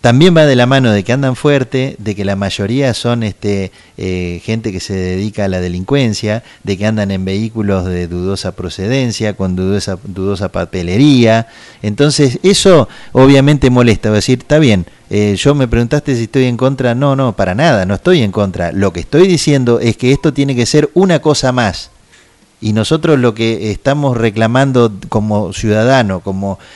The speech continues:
este, presidente del Foro de Seguridad y como concejal, le estamos exigiendo al gobierno municipal es que, eh, ponga un poco, un poco no, que ponga mucho más atención en el tema de lo que es delitos, de robos,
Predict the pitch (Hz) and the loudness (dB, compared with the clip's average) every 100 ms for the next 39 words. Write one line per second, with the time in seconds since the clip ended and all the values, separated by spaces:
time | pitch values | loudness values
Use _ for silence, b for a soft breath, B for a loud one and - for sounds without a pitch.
0 | B - 92 101 - 95 - 135 175 143 | B -6 -4 -4 -4 -6 -2 -2 0 0
1 | 120 131 127 113 123 113 113 117 110 104 | 0 0 0 0 -2 -2 0 2 2 0
2 | 113 104 104 107 104 - 123 156 123 113 | 0 0 0 0 -2 -2 -2 2 2 2
3 | - b b b b 92 95 - 120 147 | -4 b b b b -2 -2 0 0 0
4 | 135 113 92 113 - 143 123 104 98 95 | 0 -2 -4 -6 0 2 2 2 0 -2
5 | 98 92 107 156 165 135 117 107 127 135 | -4 -2 2 2 2 -2 -4 -4 -4 0
6 | 120 117 B B B 120 - 127 127 - | 0 0 B B B -2 0 0 0 -4
7 | b b 104 107 104 - 147 170 165 143 | b b -2 0 0 0 2 4 4 4
8 | 131 127 160 156 160 135 113 95 117 180 | 4 2 2 4 4 4 4 0 -4 -2
9 | 160 139 170 110 104 - 147 170 143 123 | 0 2 2 0 -2 0 0 2 2 4
10 | 160 180 156 151 156 165 - 117 107 120 | 4 4 2 2 2 0 0 -2 0 -2
11 | 117 143 117 107 104 104 104 98 131 151 | 0 2 2 0 -4 -2 -2 0 0 2
12 | 135 120 110 104 113 120 107 120 170 - | 2 2 2 2 2 2 4 4 4 2
13 | 135 135 110 110 147 147 123 135 123 | 2 2 2 2 6 6 6 4 0